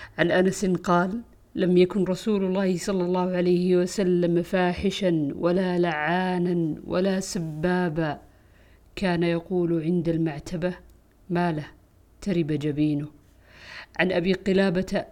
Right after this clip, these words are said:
أن ثابت بن الضحاك، وكان من أصحاب الشجرة، حدثه أن رسول الله صلى الله عليه وسلم قال: "من حلف على ملة غير الإسلام فهو كما قال،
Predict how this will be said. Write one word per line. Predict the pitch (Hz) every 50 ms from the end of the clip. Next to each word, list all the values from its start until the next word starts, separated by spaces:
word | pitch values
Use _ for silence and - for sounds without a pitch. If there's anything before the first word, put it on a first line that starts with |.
| - 202
أن | 202 190 180 190
ثابت | 185 - 214 202 196 175 185 - 208
بن | 180 170 185
الضحاك، | 185 175 160 165 175 175 - - - 196 185 151 151 - - - - - - - _ _ - _ _ _ -
وكان | 170 170 - 202 185 175 170
من | 170 175
أصحاب | - 196 - - - 165 165 160
الشجرة، | 160 175 - - - 190 156 156 156 139 143 139 - - - - - - - -
حدثه | - - 208 175 156 156 160 202 196 - - 208 190 185 170 180 185 180 165 160 - -
أن | 185 196 190 185 185
رسول | 185 185 185 185 - - 214 208 202
الله | 196 190 190 190 185 190 190 190 180
صلى | 175 196 185 190 185
الله | 185 180 180 180 185 190 175
عليه | 180 180 180 175 170 175
وسلم | 170 165 165 - 202 165 165 165 170 165 170 165
قال: | 156 - 165 165 160 151 143 131 - - _ _ _ _ _ _ _ _ _ - - _ - _ - - - _ - - - - - - - - - -
"من | 190 180 160
حلف | - - 208 190 190 - -
على | 202 160 180 190 190 190 185
ملة | 185 185 190 185 185 185 202 202 -
غير | 214 202 190 180 175 196 202 202 196 180
الإسلام | 190 190 196 - - 214 - - - 202 196 190 196 190 196 190 180
فهو | - - 190 190 190 185 185 185 170
كما | 175 - 190 185 175 165 160
قال، | 156 - - 170 165 156 143 135 180